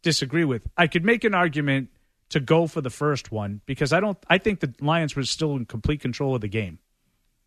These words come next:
You know, they had cut it from seventeen to fourteen, and then the Lions got the ball and went right down the field just the way they did the whole first half.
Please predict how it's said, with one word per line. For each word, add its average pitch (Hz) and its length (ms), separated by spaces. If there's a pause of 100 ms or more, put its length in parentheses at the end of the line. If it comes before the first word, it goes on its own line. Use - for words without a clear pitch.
(380)
You 151 100
know, 131 80
they 151 140
had 139 120
cut 180 140
it 170 80
from 151 120
seventeen 185 520
to 151 60
fourteen, 165 400
and 165 80
then 170 100
the 156 80
Lions 165 280
got 151 180
the 151 60
ball 143 200
and 139 100
went 139 120
right 143 300
down 185 200
the 180 80
field 156 340 (260)
just 190 200
the 202 80
way 185 120
they 170 140
did 156 160
the 139 80
whole 151 160
first 147 360
half. 120 380